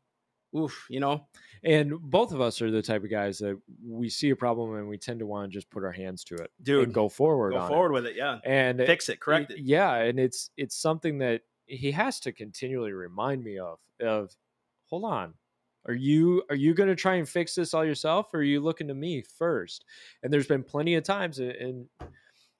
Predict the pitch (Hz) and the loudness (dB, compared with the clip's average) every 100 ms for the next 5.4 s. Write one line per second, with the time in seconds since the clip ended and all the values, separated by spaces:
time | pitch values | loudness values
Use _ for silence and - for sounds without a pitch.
0 | _ _ _ 120 139 143 139 135 139 143 | _ _ _ -4 -2 -2 -4 2 4 4
1 | 143 147 - 156 160 160 165 175 160 147 | 2 -4 -2 -4 2 2 2 -2 -4 0
2 | - 202 120 107 120 117 - _ _ _ | 0 0 -2 0 0 -2 -6 _ _ _
3 | 147 147 170 202 196 196 175 208 196 139 | -2 4 4 2 -2 0 2 2 0 -6
4 | 110 147 - 226 - 104 90 151 - - | -8 -16 -16 -18 -16 -14 -10 -10 -10 -12
5 | - - - | -14 -16 -12